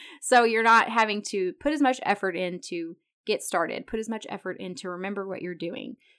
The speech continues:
Just making it as simple on yourself as possible. And I will say, there was, like, a, probably about a month period of time, not that long ago, <laughs> really just in the last few weeks, have we started back. But where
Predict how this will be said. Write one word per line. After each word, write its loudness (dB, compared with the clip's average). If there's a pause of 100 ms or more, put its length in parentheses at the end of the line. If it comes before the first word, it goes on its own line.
Just -2
making 4
it 2
as 0
simple 0
on -2
yourself -4 (280)
as -6
possible. -8 (320)
And 0
I 6
will 4
say, 2 (420)
there 6
was, 4
like, 4
a, 0 (100)
probably 4
about 4
a -2
month -4
period -4
of -10
time, -4 (220)
not -2
that 2
long -2
ago, 0
<laughs> -20
really 8
just -2
in 2
the 2
last 2
few -4
weeks, -6 (360)
have 4
we -2
started -2
back. 2 (460)
But 2 (580)
where 0